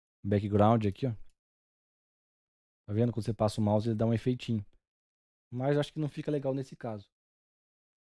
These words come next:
Hoje tá um pouco truncada a, a live, né? Não ficou do jeito que eu queria, mas eu espero que vocês tenham gostado da, da live do jeito de hoje, né?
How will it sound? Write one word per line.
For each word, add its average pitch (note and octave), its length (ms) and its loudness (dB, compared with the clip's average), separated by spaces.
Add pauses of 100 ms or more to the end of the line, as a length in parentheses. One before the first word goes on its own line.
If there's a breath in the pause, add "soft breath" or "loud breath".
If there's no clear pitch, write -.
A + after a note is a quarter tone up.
(100)
Hoje D3 180 -4
tá F#3 80 -2
um E3 40 0
pouco D#3+ 200 -4
truncada C#3 580 2
a, A2+ 320 4
a G#2 40 4
live, B2+ 340 4
né? B2 140 2
Não A#2+ 120 0
ficou B2+ 300 -4
do B2 80 -4
jeito A#2+ 200 2
que - 60 0
eu B2 60 2
queria, A#2+ 400 4
mas A#2 400 -2
eu B2 120 0
espero C3 300 2
que - 120 -10
vocês B2+ 240 -4
tenham C3 180 -2
gostado A2+ 460 0
da, G#2 380 2
da G#2 180 -2
live G#2 240 2
do G#2 100 -6
jeito G#2 260 -2
de A2+ 160 -6
hoje, C#3+ 240 4
né? C#3+ 160 0